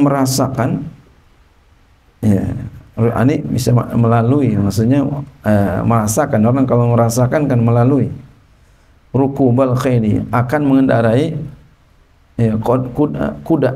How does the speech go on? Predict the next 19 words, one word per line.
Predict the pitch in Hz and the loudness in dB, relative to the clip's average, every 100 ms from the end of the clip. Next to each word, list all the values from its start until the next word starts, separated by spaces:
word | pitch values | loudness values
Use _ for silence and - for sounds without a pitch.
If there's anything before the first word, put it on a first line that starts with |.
| - - | -6 -6
ya, | 104 98 95 101 | -4 -2 -4 -4
kuda | 127 123 | 0 2
bagus, | 123 120 120 - - | 2 2 0 -2 -4
ya. | 107 101 - - - - - - - - - _ _ _ _ _ _ _ _ _ _ _ 190 _ _ _ _ _ _ _ _ _ _ _ _ _ _ _ _ _ _ _ _ _ | -4 -4 -6 -10 -16 -20 -18 -18 -20 -20 -20 _ _ _ _ _ _ _ _ _ _ _ _ _ _ _ _ _ _ _ _ _ _ _ _ _ _ _ _ _ _ _ _ _
Kalau | - 110 113 | -2 0 0
sekarang | - 110 113 123 | -2 0 2 0
ya | |
mobil | 110 117 113 120 | 2 0 2 0
bagus | 113 113 117 120 - | 2 2 2 0 0
gitu | 104 107 | -4 -2
ya, | 117 - - - _ | -4 -6 -12 -20 _
nggak | - 120 101 | -2 0 2
merasai | 123 120 113 135 | 2 0 2 2
mobil | 127 110 160 185 - - | 2 0 0 -4 -8 -8
bagus. | - 107 107 104 107 - - - - _ _ _ _ _ _ _ _ _ _ _ _ _ _ _ _ _ - | -2 0 0 -2 -6 -14 -20 -20 -20 _ _ _ _ _ _ _ _ _ _ _ _ _ _ _ _ _ -2
Walal | 135 135 156 156 | 0 2 2 0
mala | 151 143 147 156 139 - - - | 0 2 2 0 -2 -6 -10 -4
bisil | 147 147 151 143 | -2 0 0 0
fakhirati | 143 147 151 143 139 156 156 151 143 131 | 0 2 2 0 0 0 0 0 -2 -4